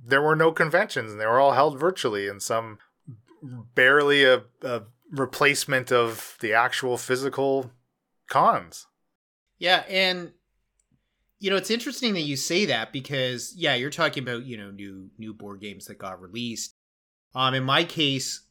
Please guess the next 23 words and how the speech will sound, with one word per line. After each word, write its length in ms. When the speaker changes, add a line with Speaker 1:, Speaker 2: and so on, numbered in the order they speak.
Speaker 2:
I 160
collected 580
more 360
board 360
games, 340
I 60
realized, 540
this 200
year 380
than 160
in, 100
like, 160
the 80
past 360
twenty-five 540
years. 380
Speaker 1:
<laughs> 760
Speaker 2:
Somehow. 500
Even 320
though 180
I 160
haven't 440
played, 800